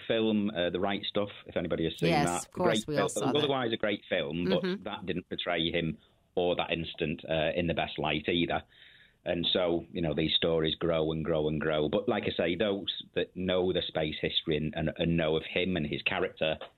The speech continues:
Speaker 1: knows there's no way he would have, uh, panicked. In fact, he was very calm. You can hear it in the audio.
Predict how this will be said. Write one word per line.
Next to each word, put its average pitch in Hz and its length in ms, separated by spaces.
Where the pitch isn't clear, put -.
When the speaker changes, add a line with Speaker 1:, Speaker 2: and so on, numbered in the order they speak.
Speaker 1:
knows 87 280
there's 95 160
no 120 160
way 90 420
he 151 100
would - 160
have, 87 140
uh, 78 440
panicked. 80 340
In 98 80
fact, - 140
he 127 80
was 110 80
very 107 180
calm. 107 320
You 87 80
can 90 100
hear 90 160
it - 60
in 76 80
the 82 100
audio. 80 440